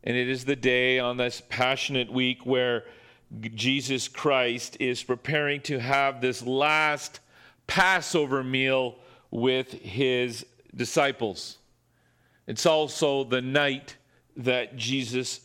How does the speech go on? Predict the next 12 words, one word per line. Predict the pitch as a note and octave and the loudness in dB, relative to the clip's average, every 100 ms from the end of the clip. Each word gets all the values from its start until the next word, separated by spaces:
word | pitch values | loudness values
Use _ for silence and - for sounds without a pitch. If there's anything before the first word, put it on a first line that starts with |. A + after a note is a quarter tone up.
| _ _ - | _ _ -4
will | A#2+ A#2 | -4 -2
be | A#2+ A2 | 0 0
arrested, | A2+ B2 - - B2+ A#2 G2+ - _ _ _ _ | 2 0 -4 -4 -2 -2 -6 -16 _ _ _ _
and | F#2+ G2+ | -6 -4
then | G#2+ A2 G#2 F#2+ _ _ _ _ _ - _ _ | -4 -4 -8 -14 _ _ _ _ _ -20 _ _
we | A2 A#2 | -6 -2
know | A2+ A2 | 2 2
what | A2 G#2+ | 2 0
happens | A2+ G#2 - G#2+ G#2 G2+ | 2 0 0 -4 -2 -6
on | - G#2 G2+ G2+ F#2+ - _ _ _ _ _ _ | -2 0 0 -2 -6 -14 _ _ _ _ _ _
Good | G#2+ G#2 G2 G2 _ _ _ _ | 0 0 0 -6 _ _ _ _
Friday. | A#2+ A#2+ A#2+ A2 F2+ | 0 2 2 0 -4